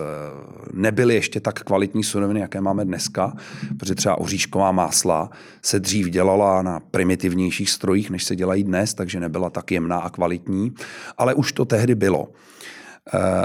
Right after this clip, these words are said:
ale například v té Americe, eh, došlo k tomu, že jakmile ta zmrzlina začala být hodně masovo, hodně populární, tak samozřejmě se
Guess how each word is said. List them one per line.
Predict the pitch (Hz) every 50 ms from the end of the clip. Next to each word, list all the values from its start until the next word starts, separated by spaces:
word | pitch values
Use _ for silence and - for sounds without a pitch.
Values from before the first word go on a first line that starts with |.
| - -
ale | - 107 104 113 123 127 131 127 135 139 151 147 143 - -
například | 113 104 98 - - 117 - - 120 117 -
v |
té | - - 87
Americe, | - 82 85 87 92 90 87 - - - 98 98 95 98 107 139 185 - - _ _ _ - - - - _ _ _ _ _ -
eh, | 92 90 90 90
došlo | 85 113 107 - 127 113 -
k | -
tomu, | - 98 90 90 90 90 104 127 143
že | 131 110
jakmile | 104 98 - - 117 131 135 131 117 92 82 73 - - _ _ _ -
ta | - 82
zmrzlina | - 95 92 87 107 110 113 110
začala | 104 95 85 - 120 123 120
být | 113 107 - - - - -
hodně | 85 82 90 101 101
masovo, | 98 87 - - - 110 107 120 117
hodně | 107 110 113 104
populární, | 87 95 92 - - 104 101 98 98 98 95 98 101 104 110 127 131 - - - - - - _ _ _
tak | - 151 - 151 - - - - _ _ _ _ _
samozřejmě | - - 92 98 98 98 95 98
se | 98